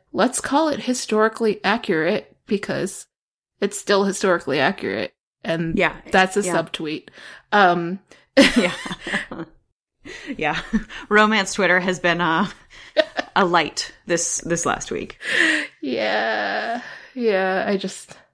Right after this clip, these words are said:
Speaker 1: it's, it's still, it's still history that existed. I'm, I'm gonna
Speaker 2: Mm-hmm.
Speaker 1: end there.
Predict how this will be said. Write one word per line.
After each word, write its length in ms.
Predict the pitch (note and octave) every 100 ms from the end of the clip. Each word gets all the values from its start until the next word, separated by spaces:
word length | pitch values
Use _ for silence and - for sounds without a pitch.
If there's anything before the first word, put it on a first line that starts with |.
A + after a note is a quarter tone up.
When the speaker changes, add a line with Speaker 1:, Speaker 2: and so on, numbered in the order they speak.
| -
Speaker 1:
it's, 340 | A#3 A3+ - -
it's 200 | A3+ -
still, 640 | - A#3+ A#3 A#3 A#3 A#3+ - -
it's 160 | G#3
still 480 | - G3 G3+ G#3 - _ _ _ _
history 520 | G3+ G#3 G3+ F#3+ E3+
that 180 | E3 D3+
existed. 600 | D3 - - - A2+ F3+ - _
I'm, 260 | - F3 - -
I'm 160 | E3 E3
gonna 300 | - E3+ D#3
Speaker 2:
Mm-hmm. 80 | D3
Speaker 1:
end 280 | D#3+ D#3 F3+
there. 380 | - - G#3